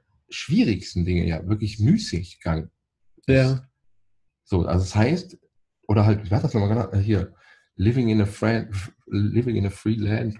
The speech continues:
Speaker 1: what would you do?"
Speaker 2: Ja.
Speaker 1: So, einfach dieses mit so, wenn man jetzt tatsächlich so, dadurch, dass eigentlich alles automatisiert ist und man viele Arbeiter hat,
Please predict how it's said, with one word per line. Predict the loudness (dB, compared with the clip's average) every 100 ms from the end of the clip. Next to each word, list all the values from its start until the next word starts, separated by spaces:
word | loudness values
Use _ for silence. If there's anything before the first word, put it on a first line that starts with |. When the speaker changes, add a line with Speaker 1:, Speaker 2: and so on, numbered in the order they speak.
| -4
Speaker 1:
what | -4 -2
would | -4 -2
you | -2
do?" | 0 0 -2 _ _
Speaker 2:
Ja. | 2 4 2 0
Speaker 1:
So, | 0 0 0 -10 _ _ -2
einfach | 2 2
dieses | 2 2
mit | 0
so, | 2 2 0 -8 _ _ _ _ _ _ -18 -18 _ _ _ _
wenn | 0
man | 2
jetzt | 0
tatsächlich | 0 2 2 2 2
so, | 4 2 -2 _ _ _ _ _ -14 -12 _ 0
dadurch, | 2 2
dass | 0 -2
eigentlich | 0 0 2
alles | 0
automatisiert | 0 0 2 2 2 2 2
ist | -2 -6
und | 0 2
man | 4 2 -2 -10 _ _ _ _
viele | -2 0 4
Arbeiter | 4 2 2 2
hat, | 2 -2